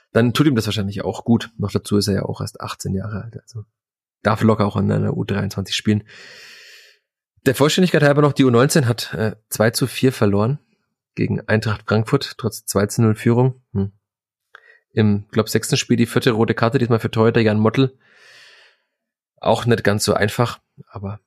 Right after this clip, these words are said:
wie gesagt, es darf ja keiner absteigen. Insofern schaut man vor allem darauf, wie sich die Spieler i-, individuell entwickeln. Ähm,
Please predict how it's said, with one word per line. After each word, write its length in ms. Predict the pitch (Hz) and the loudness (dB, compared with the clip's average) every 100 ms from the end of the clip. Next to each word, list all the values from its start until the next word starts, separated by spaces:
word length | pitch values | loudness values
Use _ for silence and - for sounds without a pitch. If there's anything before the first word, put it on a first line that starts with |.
| _ | _
wie 100 | - | -2
gesagt, 240 | 104 104 - | 0 0 -2
es 80 | - | 0
darf 160 | 110 | 2
ja 100 | 113 | 2
keiner 320 | 107 104 104 | 0 0 0
absteigen. 400 | - - 113 107 | -2 -2 0 2
Insofern 320 | 104 104 110 107 | 0 -2 -2 0
schaut 220 | 98 101 | -2 -2
man 100 | 107 | -4
vor 140 | - | -4
allem 180 | 104 104 | -4 -2
darauf, 300 | 104 101 - | -2 -2 -4
wie 60 | 107 | -4
sich 140 | 110 | -6
die 240 | - 104 | -2 -2
Spieler 320 | 107 - 110 104 | -2 -2 0 2
i-, 140 | 110 | 0
individuell 640 | 104 120 120 110 104 117 | 0 0 0 0 0 2
entwickeln. 600 | 123 120 113 113 117 113 _ _ _ _ _ _ _ _ _ - | 0 -2 -2 -2 -2 -2 _ _ _ _ _ _ _ _ _ -14
Ähm, 240 | 135 127 | -12 -14